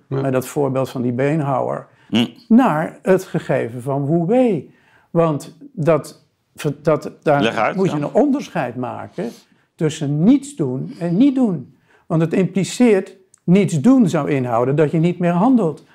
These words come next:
Speaker 2: Maar dat is niet de zin van Wu Wei. Dat is niet doen,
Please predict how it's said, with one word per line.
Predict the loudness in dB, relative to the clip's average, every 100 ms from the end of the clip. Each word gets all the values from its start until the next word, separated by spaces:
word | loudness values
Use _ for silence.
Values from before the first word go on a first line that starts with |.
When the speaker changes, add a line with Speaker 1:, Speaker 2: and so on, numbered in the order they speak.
| _
Speaker 2:
Maar | -4
dat | 2 2
is | 2 0
niet | 0
de | -2
zin | -4 -4 -4 -8 -12 _ _ _
van | -4 -2 0
Wu | 2
Wei. | 2 2 0
Dat | -2 -6
is | -6 0
niet | 4 4 2 2
doen, | 2 4 2 -2